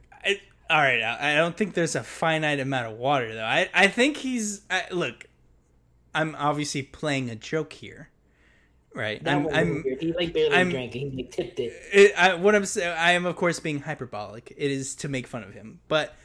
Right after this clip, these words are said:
Speaker 1: yes, it is not actually weird. But are you kidding me? Like, look at this man. Why is he, it, it looks like, well, the water is foreign to him, and he's making sure it's not poisonous. <laughs> Like, what,
Speaker 2: Yeah, he's, like,
Speaker 1: <laughs> like,
Speaker 2: he's
Speaker 1: what, what is going on with this?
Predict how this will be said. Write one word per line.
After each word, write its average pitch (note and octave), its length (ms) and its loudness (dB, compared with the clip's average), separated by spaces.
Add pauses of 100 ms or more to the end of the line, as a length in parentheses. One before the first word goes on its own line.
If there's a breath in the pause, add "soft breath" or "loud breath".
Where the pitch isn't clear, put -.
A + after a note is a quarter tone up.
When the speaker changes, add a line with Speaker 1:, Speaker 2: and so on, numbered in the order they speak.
(160 soft breath)
Speaker 1:
yes, D#3 400 -2
it D#3+ 100 0
is E3+ 120 2
not F3 200 2
actually D#3 480 2
weird. G#2+ 400 -6
But D3 240 0 (1000)
are D3+ 80 2
you B2 160 -2
kidding B2 260 -4
me? E3 160 -4
Like, C#3 220 -2
look D#3 160 2
at - 80 0
this - 180 -10
man. G#2 280 -14
Why F#3+ 160 0
is F#3+ 100 2
he, G3 60 -2 (260 loud breath)
it, F3+ 220 0
it F3+ 40 -4
looks G3+ 160 2
like, G#3 200 2
well, E3+ 120 -2
the E3+ 100 0
water F3+ 280 4
is D3+ 140 -4
foreign F#3 380 0
to C3 100 -10
him, A#2 200 -6
and B2 80 -4
he's C3 140 -4
making D3+ 240 -2
sure E3 160 -2
it's D3 100 -4
not D3 200 -2
poisonous. E3 580 -4
<laughs> - 40 -20
Like, G#3+ 200 6
what, G#3 160 4
Speaker 2:
Yeah, E4 260 4
he's, - 140 0
like, - 0 -
Speaker 1:
<laughs> C4+ 400 0
like, - 140 4
Speaker 2:
he's - 200 8
Speaker 1:
what, - 1200 0
what B3 80 8
is D4 160 4
going F#3+ 400 4
on G3+ 500 8
with D#3+ 160 0
this? C#3+ 440 0